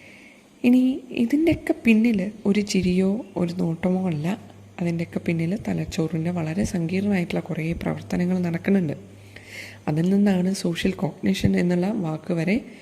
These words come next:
ഉണ്ടായിട്ടുള്ളത്. ഈ theory of mind എന്നുള്ള ആശയം ഡെവലപ്മെൻ്റൽ സൈക്കോളജിയിലും സോഷ്യൽ സൈക്കോളജിയിലും ഒക്കെ ധാരാളം കടന്നു വരുന്ന ഒന്നാണ്. ആയിരത്തി തൊള്ളായിരത്തി എഴുപതുകളിലാണ് പ്രീമാക്, നമ്മളെ പ്രോബബിലിറ്റി തിയറിയൊക്കെ കണ്ടുപിടിച്ച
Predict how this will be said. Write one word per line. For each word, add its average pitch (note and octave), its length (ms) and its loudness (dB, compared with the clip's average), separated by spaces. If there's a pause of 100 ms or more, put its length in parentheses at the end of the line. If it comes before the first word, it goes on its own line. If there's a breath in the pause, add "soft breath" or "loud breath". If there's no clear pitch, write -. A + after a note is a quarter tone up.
(220 loud breath)
ഉണ്ടായിട്ടുള്ളത്. D#3+ 760 -2 (800 loud breath)
ഈ B3 60 0
theory C4+ 520 6
of E4 80 0 (140)
mind G3+ 340 4
എന്നുള്ള G#3 220 2
ആശയം E3 640 -2 (480 loud breath)
ഡെവലപ്മെൻ്റൽ F3+ 580 2
സൈക്കോളജിയിലും F#3 760 -2
സോഷ്യൽ F3+ 380 -2
സൈക്കോളജിയിലും F3+ 580 -2
ഒക്കെ F3+ 140 -4
ധാരാളം F3 720 -2
കടന്നു F3+ 280 -2
വരുന്ന F3+ 240 -2
ഒന്നാണ്. E3+ 360 0 (1160 loud breath)
ആയിരത്തി A#3 440 0
തൊള്ളായിരത്തി G3 640 0
എഴുപതുകളിലാണ് F#3 1040 0 (160)
പ്രീമാക്, G#3 560 0 (800 loud breath)
നമ്മളെ F3 240 2
പ്രോബബിലിറ്റി F3+ 720 0
തിയറിയൊക്കെ F3 460 0
കണ്ടുപിടിച്ച E3 400 -2